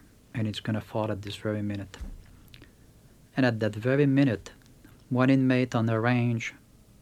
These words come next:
was opening up the brains of Leopold Dion, who had killed some children in the Quebec area, and was saying that he was Lawrence of Arabia, and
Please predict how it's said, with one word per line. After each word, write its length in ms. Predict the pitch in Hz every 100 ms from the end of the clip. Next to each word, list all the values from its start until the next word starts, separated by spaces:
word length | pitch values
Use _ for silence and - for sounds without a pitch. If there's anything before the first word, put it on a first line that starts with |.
| - 117
was 400 | 113 113 - - - - - - - - - -
opening 460 | 135 127 131 127 131
up 140 | 117
the 120 | 117
brains 440 | 110 120 123 123 113
of 180 | -
Leopold 460 | 123 117 110 127 107
Dion, 400 | 107 110 110 110 - - - -
who 100 | 120
had 160 | 110
killed 220 | - 117 117
some 260 | 131 120
children 320 | 120 113 117
in 60 | 110
the 100 | 110
Quebec 400 | - 110 110 -
area, 400 | 117 110 107 110 - - - - - - - -
and 140 | 117 113
was 160 | 113
saying 160 | - 120
that 120 | 110
he 60 | 113
was 260 | 107 -
Lawrence 300 | 120 120 127
of 140 | 117 -
Arabia, 540 | 113 120 120 123 127 - - - - - - - - -
and 280 | 120 107